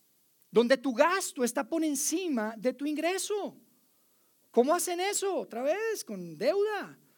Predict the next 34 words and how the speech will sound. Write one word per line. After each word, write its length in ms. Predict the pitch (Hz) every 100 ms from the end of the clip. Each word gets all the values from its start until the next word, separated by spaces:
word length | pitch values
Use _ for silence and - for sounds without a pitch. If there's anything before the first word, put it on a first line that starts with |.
| _ _
las 180 | 170 -
tarjetas, 880 | - - 311 370 403 349 208 - - _ _ -
los 180 | 180
préstamos, 840 | - 254 359 392 415 370 349 247 240
y 100 | 226
entonces 540 | 220 247 269 359 - - - _ _ _ _ _
el 220 | - 247 247
gasto 280 | 294 294
está 200 | 359 349
por 140 | 339 359
encima 340 | 320 277 320 339
del 120 | 285
ingreso. 440 | 226 254 320 311
¿Por 280 | - 254 240
qué? 220 | 311 359
Porque 220 | 349 277 233
tal 180 | 262
vez 120 | 285 302
su 120 | 269
ingreso 460 | 247 233 262 311
bajó 460 | 330 320 214 214 254 - -
y 140 | 277
se 140 | -
aferraron 680 | 311 302 320 294 294 294 320
a 100 | 349
tener 380 | 349 269 254 254
los 180 | 277 233
mismos 380 | 262 247 285 233
gastos, 480 | 302 349 339 339
al 100 | 233
mismo 500 | 208 220 262 254 311 294 -
nivel 680 | 262 285 269 240 285 330 320
de 160 | 302 277
vida 640 | 285 339 349 226 208 214